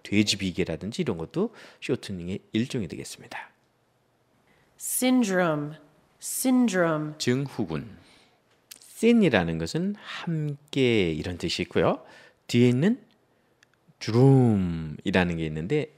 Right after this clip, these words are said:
Speaker 1: 주름이라는 것은 뜻이 두루움, 달리움, 달림이란 뜻이에요. 달린다. 그래서 신주름은 함께 달려오는 것이란 뜻이에요. 그래서 신주름은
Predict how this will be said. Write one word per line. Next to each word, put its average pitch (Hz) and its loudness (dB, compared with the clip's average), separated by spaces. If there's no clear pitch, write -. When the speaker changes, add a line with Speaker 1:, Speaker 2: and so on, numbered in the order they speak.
Speaker 1:
주름이라는 98 2
것은 110 -8
뜻이 175 -4
두루움, 110 -4
달리움, 104 -2
달림이란 90 -2
뜻이에요. - -16
달린다. 80 -10
그래서 151 -2
신주름은 170 0
함께 - -6
달려오는 120 -2
것이란 76 -8
뜻이에요. - -12
그래서 95 -6
신주름은 120 -4